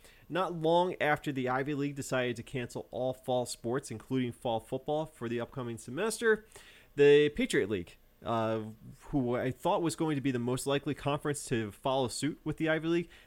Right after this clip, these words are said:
the Patriot League has announced that they are canceling all fall sports, and that, of course, includes the f-, college football season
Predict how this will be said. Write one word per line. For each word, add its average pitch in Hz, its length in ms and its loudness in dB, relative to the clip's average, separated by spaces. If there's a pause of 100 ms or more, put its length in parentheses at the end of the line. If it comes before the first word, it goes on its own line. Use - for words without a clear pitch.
the 107 60 -10
Patriot 147 340 0
League 131 160 0
has 123 180 0
announced 117 360 -4
that 110 140 -4
they 139 180 2
are 123 120 0
canceling 110 480 -6
all 101 220 -2
fall 98 280 -4
sports, 104 460 -6 (240)
and 107 140 -8
that, 104 100 0
of 101 100 -6
course, 110 280 -4
includes 110 600 -6 (180)
the 107 80 -2
f-, - 260 -14
college 104 300 -4
football 123 240 -2
season 107 420 -6